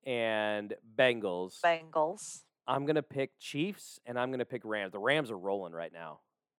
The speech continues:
Speaker 1: I think, I think they're
Speaker 2: So I
Speaker 1: gonna
Speaker 2: believe Kevin had, uh, actually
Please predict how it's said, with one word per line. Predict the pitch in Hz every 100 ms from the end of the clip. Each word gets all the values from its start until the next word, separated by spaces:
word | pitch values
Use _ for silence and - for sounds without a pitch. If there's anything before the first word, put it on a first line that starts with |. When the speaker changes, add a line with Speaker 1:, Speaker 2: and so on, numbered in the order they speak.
| _ _ _ _ _ _ _ _ 117
Speaker 1:
I |
think, | 123 139 - _
I | 120
think | 143 131
they're | 131
Speaker 2:
So |
I | 240
Speaker 1:
gonna |
Speaker 2:
believe | 240 220 220 262 349 302 214 180 170 165 - - _ _ _ _ _ _ _ _ _ _
Kevin | - 262 233 226 196 180 160 - -
had, | 170 190 175 160 160 185 - _ _ _ _
uh, | 170 160 147 -
actually | 160 170 220 185 170 156